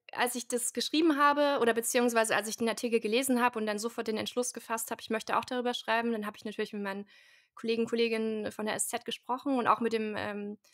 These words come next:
Investigativressort sozusagen, um, wie ich vorgehen soll.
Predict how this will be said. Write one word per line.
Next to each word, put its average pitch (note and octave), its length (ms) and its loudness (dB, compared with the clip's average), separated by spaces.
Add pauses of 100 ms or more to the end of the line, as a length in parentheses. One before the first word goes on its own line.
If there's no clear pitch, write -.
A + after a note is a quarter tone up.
(200)
Investigativressort A#3 1200 0
sozusagen, G#3 720 -6 (880)
um, G3+ 180 -10
wie G#3 60 -6
ich - 100 -10
vorgehen A#3 340 4
soll. A3 340 0